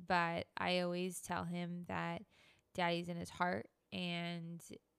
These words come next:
he needs to think of good thoughts about him and remember all the great memories he can in order to tell his sister about Daddy. It does get difficult sometimes when he tells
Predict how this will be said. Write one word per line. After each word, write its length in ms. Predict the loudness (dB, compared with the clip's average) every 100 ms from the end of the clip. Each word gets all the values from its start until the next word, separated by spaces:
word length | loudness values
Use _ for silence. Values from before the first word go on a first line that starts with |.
| _ _
he 260 | -16 -4 -2
needs 240 | -2 -2
to 100 | -4
think 220 | -4 -4 -4
of 200 | -6 0
good 200 | 0 0
thoughts 320 | -2 -2 -4
about 300 | 0 0 0
him 340 | -2 -2 -4 -14 -8
and 440 | -4 -2 -2 -4
remember 480 | -4 0 0 0 -2
all 220 | 4 4 4
the 80 |
great 220 | 2 -2 0
memories 480 | -2 0 -4 -4
he 100 | -4
can 440 | -6 -4 -4 -4 -8 -16 -20 -20 -20 _ _ -4
in 260 | 0 2
order 200 | 2 0
to 140 | -4 -8
tell 200 | -4 -4
his 120 | -4
sister 340 | -6 -6 -2
about 280 | 0 0 0
Daddy. 460 | -2 -2 -2 -6 -10 _ _ _ _ _ _ _ _ _ _ _ _ _ _ -20 _ _ _ _ _ _ _ _ _ _ _ _ _ _ _ _ _ _ _ _ _ _ _
It 120 | -2 4
does 260 | 4 4
get 200 | 2 0
difficult 480 | 0 -2 0 0 0
sometimes 720 | 2 2 0 0 0 0 0
when 120 | 0
he 140 | 0 -2
tells 460 | -2 0 0 -4